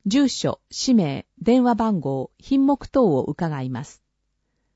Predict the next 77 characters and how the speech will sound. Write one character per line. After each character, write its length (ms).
粗 140
大 220
ゴ 100
ミ 120
回 240
収 220
手 160
数 240
料、 380
納 220
付 140
券 200
取 280
扱 400
店 320
で 300
予 100
約 260
時 140
に 160
お 100
知 140
ら 80
せ 120
し 60
た 140
金 200
額 260
の 120
納 200
付 120
券 220
を 100
購 240
入 240
し、 260
粗 120
大 220
ゴ 100
ミ 100
の 120
見 120
や 120
す 140
い 100
と 140
こ 140
ろ 100
に 140
貼 180
り、 140
収 240
集 220
日 140
の 120
午 200
前 200
九 160
時 140
ま 140
で 120
に 180
指 120
定 160
さ 160
れ 100
た 180
屋 180
外 200
に 120
出 140
し 60
て 120
く 100
だ 140
さ 180
い。 120